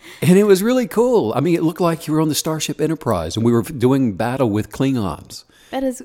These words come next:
Speaker 2: really
Speaker 1: And,
Speaker 2: fun.
Speaker 1: and firing our weapons and
Speaker 2: Isn't it
Speaker 1: all
Speaker 2: fun
Speaker 1: that.
Speaker 2: to project yourself
Speaker 1: Yes.
Speaker 2: into,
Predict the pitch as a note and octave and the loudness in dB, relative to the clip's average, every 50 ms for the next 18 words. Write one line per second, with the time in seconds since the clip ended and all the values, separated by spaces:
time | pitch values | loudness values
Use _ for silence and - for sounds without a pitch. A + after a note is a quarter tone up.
0 | _ _ - A#3 G#3+ A3+ - - F#3+ D#3+ - - - A3+ C#4+ F#4 - - G2+ F#2+ | _ _ -16 -10 -6 -2 -2 0 -2 -2 -4 -4 -4 -4 -2 -2 -2 -2 -2 -4
1 | E2+ E2+ E2 - - - G#2 G#2+ A2 A2+ A2 G#2 G2 G2 F#2+ F#2+ F#2+ G2 G2+ - | -4 -6 -10 -10 -6 -4 -2 0 0 -2 -2 -4 -4 -4 -4 -4 -4 -4 -6 -6
2 | - E2+ E2 D2+ D2+ - - - G#4+ F#4 C#4 - C4+ B3+ A#3+ A#3 - B3+ G#3 - | -8 -8 -8 -8 -8 -6 -6 -4 -4 -4 -4 -2 -2 -2 -2 -2 -4 -6 -8 -6
3 | G#3 G3+ F3 F#3 G3 G3 D3+ - G#3+ G#3 G#3 A3 G#3 F#3+ - F#3+ F3+ F3 | -6 -6 -4 -2 -2 -2 0 0 0 0 0 -2 -4 -4 -4 -4 -4 -6